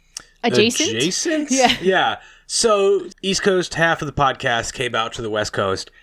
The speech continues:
Speaker 2: and we hung out with you guys for, for, like, a week, I think, in San
Speaker 1: Yeah.
Speaker 2: Diego. We were there for a decent amount of time, and then we went to Vegas, all four of us, because
Speaker 1: Vegas.
Speaker 2: Vegas. And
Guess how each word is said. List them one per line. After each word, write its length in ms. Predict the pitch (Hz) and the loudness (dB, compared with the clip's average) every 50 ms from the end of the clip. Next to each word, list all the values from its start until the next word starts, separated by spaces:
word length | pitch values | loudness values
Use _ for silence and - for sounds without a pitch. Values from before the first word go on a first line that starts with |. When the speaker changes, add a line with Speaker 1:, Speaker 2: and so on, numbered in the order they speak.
| - _ _ _ _ | -20 _ _ _ _
Speaker 2:
and 260 | - - 127 123 117 120 | -6 -2 0 0 0 -2
we 120 | 123 120 | -4 -4
hung 240 | 101 107 131 131 127 | -2 -2 -2 0 0
out 240 | 123 120 120 117 127 | 2 2 0 0 -2
with 240 | 127 113 110 - | -4 -4 -4 -6
you 100 | 117 117 | -8 -10
guys 480 | 120 113 117 110 110 107 107 113 110 - | -6 -4 -2 0 0 0 -2 -2 -4 -6
for, 600 | - - - 107 104 104 101 101 98 98 98 - - - - _ _ _ _ _ _ | -6 -6 -4 -2 0 0 2 2 2 0 -2 -4 -8 -18 -20 _ _ _ _ _ _
for, 240 | - - 135 113 104 | -4 0 0 2 2
like, 220 | 101 92 90 - | 2 0 -2 -2
a 100 | 101 95 | -4 -4
week, 380 | 87 92 117 196 269 285 269 - | -4 -4 -4 -4 -4 -4 -4 -4
I 80 | - | -4
think, 200 | - - 135 123 - | -4 -4 -6 -6 -4
in 40 | |
San 180 | - - 139 - | -4 -2 -2 0
Speaker 1:
Yeah. 180 | 185 175 175 175 175 190 | 2 2 2 2 2 0
Speaker 2:
Diego. 300 | - 98 90 90 92 98 | 0 -2 -4 -4 -4 -6
We 100 | 139 185 | -6 -4
were 100 | 202 170 | -4 -2
there 200 | 135 151 196 190 | -2 -2 -2 -2
for 120 | - 127 | -2 -2
a 80 | 107 98 | -4 -2
decent 300 | 127 139 - - 117 107 | -4 -6 -6 -6 -8 -8
amount 140 | 104 98 | -8 -8
of 40 | 95 | -6
time, 320 | - 151 175 160 117 104 101 - - - - - - | -4 -2 -2 -2 -2 -4 -8 -14 -20 -20 -20 -20 -12
and 240 | - 113 - 143 185 | -8 -8 -6 -4 -2
then 280 | 202 208 202 196 190 | 0 0 0 0 0
we 120 | 180 170 160 | -2 -2 -2
went 240 | 156 156 151 143 - | -2 -2 -4 -6 -8
to 340 | - - 165 143 131 127 120 | -10 -8 -8 -8 -8 -10 -10
Vegas, 520 | 104 151 180 214 202 143 123 131 - - | -6 -2 0 0 2 2 0 0 0 -2
all 220 | - 113 120 120 - | -4 -4 -4 -6 -6
four 240 | - 139 139 123 | -6 -6 -6 -6
of 80 | 107 98 | -4 -4
us, 320 | 104 110 123 - - - - _ _ _ _ _ _ _ | -4 -4 -4 -4 -6 -8 -10 _ _ _ _ _ _ _
because 640 | - 127 123 - 135 120 113 107 104 104 - - - _ _ _ _ _ _ _ _ _ _ _ | -10 -10 -6 -4 -4 -4 -4 -6 -8 -10 -12 -14 -14 _ _ _ _ _ _ _ _ _ _ _
Speaker 1:
Vegas. 440 | - 180 165 156 156 165 190 - - | -2 -2 -2 -2 -2 -4 -4 -6 -4
Speaker 2:
Vegas. 640 | 107 101 98 98 95 104 120 143 139 - - - - _ _ _ _ - | -4 -2 -2 -2 0 0 0 0 0 -2 -4 -6 -10 _ _ _ _ -4
And 480 | 160 165 165 165 165 165 160 160 139 | -4 -2 -2 -2 -4 -6 -8 -10 -14